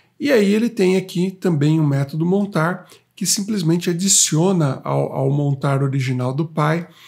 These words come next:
o texto ali que ele adicionou um silenciador pra arma. E aí aqui é o código, né,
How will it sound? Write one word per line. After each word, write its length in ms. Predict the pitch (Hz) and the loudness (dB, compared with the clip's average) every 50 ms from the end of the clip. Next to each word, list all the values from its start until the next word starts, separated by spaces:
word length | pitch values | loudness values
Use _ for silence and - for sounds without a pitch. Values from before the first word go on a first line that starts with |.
| - - _ _ _ - | -20 -20 _ _ _ -12
o 80 | 240 | -10
texto 480 | - - 190 180 180 175 - - - 165 | -4 0 2 2 4 2 0 -2 -2 -2
ali 360 | 151 143 139 151 160 160 160 - - _ _ - | 0 0 0 0 -2 -4 -8 -18 -20 _ _ -10
que 100 | - 165 | -6 -2
ele 100 | 160 160 | -2 -2
adicionou 580 | 151 156 - - - 165 147 143 143 151 156 151 | -2 -2 -2 -2 0 0 0 0 -2 -2 -4 -4
um 120 | 156 151 | -4 -4
silenciador 720 | 147 - - 151 151 151 151 151 170 160 139 127 135 139 135 | -4 -2 -2 0 0 0 0 0 -2 -2 -2 -2 -2 -2 -2
pra 220 | 135 - 156 156 | -2 -2 -2 0
arma. 460 | 143 127 120 117 113 107 107 107 113 - _ _ _ _ - - - - - - - - - _ | 0 0 -2 -4 -4 -6 -8 -10 -14 -16 _ _ _ _ -20 -20 -20 -20 -20 -20 -20 -20 -16 _
E 120 | - 196 208 | 0 2 2
aí 320 | 208 214 262 285 294 - - | 4 4 2 0 -2 -4 -4
aqui 480 | 175 160 156 - - - 220 240 - - | -4 -4 -4 -4 -4 -2 -2 -2 -2 -2
é 80 | 196 | 0
o 120 | 196 208 208 | 0 0 -2
código, 600 | 208 - 170 175 185 202 180 151 147 135 143 143 | -2 -2 2 2 2 2 2 0 -2 0 0 0
né, 300 | 135 139 156 175 165 | 0 0 -2 -4 -6